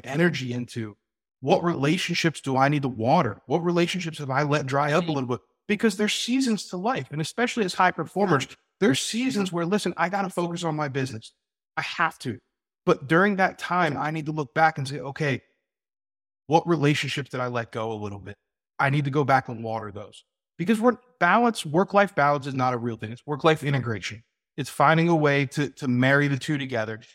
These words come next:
and understand the ebbs and flows and be okay with that. And so you have to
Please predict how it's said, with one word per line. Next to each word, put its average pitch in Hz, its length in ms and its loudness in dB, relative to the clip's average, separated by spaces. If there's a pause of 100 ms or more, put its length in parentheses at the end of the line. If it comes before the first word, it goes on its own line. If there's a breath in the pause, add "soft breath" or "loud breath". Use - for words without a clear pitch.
and 156 140 -4
understand 160 500 2
the 143 140 -4
ebbs 131 200 0
and 123 160 -2
flows 117 300 -2
and 110 100 -10
be 127 140 2
okay 180 300 2
with 135 160 -2
that. 101 200 -12 (540)
And 160 160 0
so 165 180 0
you 151 220 -2
have 175 360 -2
to 208 120 -8